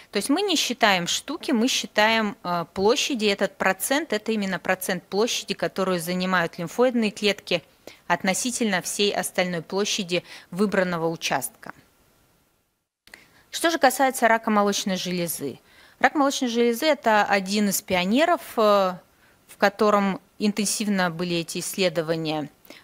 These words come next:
внедрены, и сейчас, э, это та область, в которой мы уже можем на сегодня пытаться внедрить в рутинную практику по оце-, оценку этого параметра.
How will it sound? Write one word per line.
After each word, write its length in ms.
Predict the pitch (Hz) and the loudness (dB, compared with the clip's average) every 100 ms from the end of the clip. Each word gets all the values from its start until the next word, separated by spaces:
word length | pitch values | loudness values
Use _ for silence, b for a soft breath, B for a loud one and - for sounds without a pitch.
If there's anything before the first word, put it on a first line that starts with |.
| - | -6
внедрены, 800 | 185 180 185 202 208 277 370 - | -2 0 0 2 2 2 0 -6
и 120 | 214 | -6
сейчас, 640 | - 196 - 240 240 - - | -4 -4 2 2 2 -6 -8
э, 260 | - 180 175 | -6 -2 0
это 200 | 196 190 | 0 -2
та 180 | 196 202 | 4 4
область, 360 | 226 269 233 - | 4 2 0 0
в 20 | |
которой 460 | - 190 247 240 214 | 0 2 2 2 4
мы 220 | 214 214 | 2 2
уже 200 | 196 202 | 0 -2
можем 420 | 208 233 220 190 | 2 0 0 -2
на 80 | 180 | -4
сегодня 580 | - 175 202 220 208 185 B B | -6 -4 -2 0 0 -2 B B
пытаться 600 | - 190 196 208 - 196 | -6 0 2 2 2 0
внедрить 540 | 170 196 180 202 220 214 | 0 -2 -2 -2 -2 -4
в 160 | 170 185 | -4 -6
рутинную 500 | 190 - 208 196 175 | -6 -2 0 0 -2
практику 540 | - 202 - - 175 | 2 0 2 -6 -6
по 140 | - | -4
оце-, 240 | 175 - 190 | -6 -4 -4
оценку 480 | 190 185 - 196 190 | -2 -2 -2 -4 -2
этого 260 | 180 170 175 | -2 -2 -2
параметра. 640 | 185 170 135 - - - | 2 0 -2 -10 -16 -18